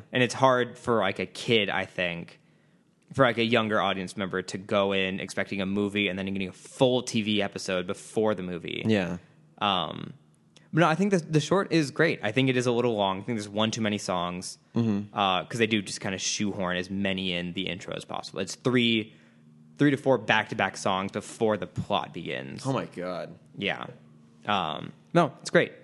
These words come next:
Speaker 2: Okay.
Speaker 1: I like the short. Love the movie. Uh, the other thing I wanna plug is Jim and Andy, which is the documentary on Netflix about Jim
Speaker 2: Oh,
Speaker 1: Carrey
Speaker 2: right.
Speaker 1: during the filming of Man on the Moon.
Speaker 2: Yeah.
Speaker 1: Amazing. So fascinating.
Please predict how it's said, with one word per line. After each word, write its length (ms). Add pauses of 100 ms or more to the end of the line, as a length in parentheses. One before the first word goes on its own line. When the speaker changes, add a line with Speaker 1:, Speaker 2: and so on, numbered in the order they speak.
(120)
Speaker 2:
Okay. 140
Speaker 1:
I 120
like 120
the 80
short. 400 (140)
Love 160
the 60
movie. 420 (420)
Uh, 240
the 100
other 140
thing 100
I 40
wanna 160
plug 440
is 600
Jim 260
and 80
Andy, 500 (600)
which 180
is 200
the 340
documentary 480
on 160
Netflix 580
about 460
Jim 680
Speaker 2:
Oh, 60
Speaker 1:
Carrey 400
Speaker 2:
right. 420
Speaker 1:
during 400
the 80
filming 460
of 340
Man 180
on 120
the 40
Moon. 460
Speaker 2:
Yeah. 360 (600)
Speaker 1:
Amazing. 720 (420)
So 500
fascinating. 800